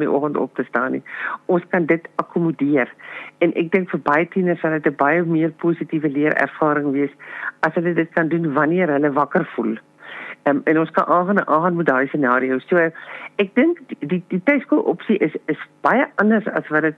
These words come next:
selfs nog twee jaar gelede was, in die sin dat dit doodgewoon 'n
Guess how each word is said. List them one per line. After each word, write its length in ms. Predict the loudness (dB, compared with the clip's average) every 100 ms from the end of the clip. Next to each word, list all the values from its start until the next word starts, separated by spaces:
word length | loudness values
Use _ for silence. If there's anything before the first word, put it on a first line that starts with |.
| -4 -2
selfs 320 | 0 -2 0
nog 220 | -2 -2 -2
twee 180 | 2 4
jaar 260 | 4 2 0
gelede 420 | -2 0 2 2
was, 220 | 2 -2 -6 -20 -18 -18 -4
in 120 | 2 2
die 120 | 2
sin 140 | 2 4
dat 120 | 2
dit 140 | 2
doodgewoon 400 | 0 2 2 2
'n 180 | 0